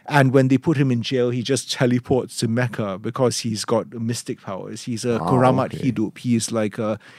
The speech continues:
Speaker 1: he's a living saint, and,
Speaker 2: Oh.
Speaker 1: uh, he's, and, uh, when, when he po-, uh, when he dies, he's, his tomb be-, become, uh, becomes a site of, um,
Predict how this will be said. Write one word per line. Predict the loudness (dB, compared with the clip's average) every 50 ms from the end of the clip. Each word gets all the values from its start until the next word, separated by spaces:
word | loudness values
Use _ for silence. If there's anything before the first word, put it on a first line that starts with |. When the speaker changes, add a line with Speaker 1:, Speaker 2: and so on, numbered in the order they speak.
| -18 _
Speaker 1:
he's | -2 -2 2 4 4
a | 6
living | 6 6 6 6 6 4 2 2 0
saint, | 0 0 2 2 4 2 2 0 -2
and, | -2 0 2 2 2 2 2 2
Speaker 2:
Oh. | 0
Speaker 1:
uh, | 0 0 0 -2 -2 -4
he's, | -4 -2 0 0 2 2 0 0 -2 -4 -4 -8 -14 -20 -20 -20 -20 -20 _ _ _ _ _ 0
and, | 4 4 6 6 6 6 4 2 0 -2 _ _ -6 -2
uh, | 0 2 2 2 2 2 0 0
when, | 0 0 2 2 2 2 0 -2 -4 _ _ _ -4
when | -2 0 0 2
he | 2 0
po-, | 0 0 -2
uh, | 2 4 4 4 4 2 _ 0
when | 2 2 4
he | 2
dies, | 2 2 2 2 2 0 -2 -2
he's, | 0 0 0 0 0 -4 -8 -10 _ _ _ -2
his | 0 2 2 2 0
tomb | -4 -2 0 2 2 2 2 2 2 0 -2 -2 -2
be-, | 0 0 2 2 0 -2 -4 _ _ -6
become, | -4 -2 0 2 2 2 2 0 -2 -2
uh, | 0 2 2 4 2 2 0 -2 -4 -8 _ -18 _ _ _ _ _ _ _ _ _
becomes | -2 0 4 4 6 6 6 4 2 0 -2 -6 _
a | -10 -10 -8 -6 -6 -6 -6
site | -6 -4 -2 0 0 0 -2 -2 -4
of, | -4 -4 -4 -2 -2 -2 -4 -6 -8 -12 -12 -8
um, | -6 -4 -2 -2 -2 -2 -2 -2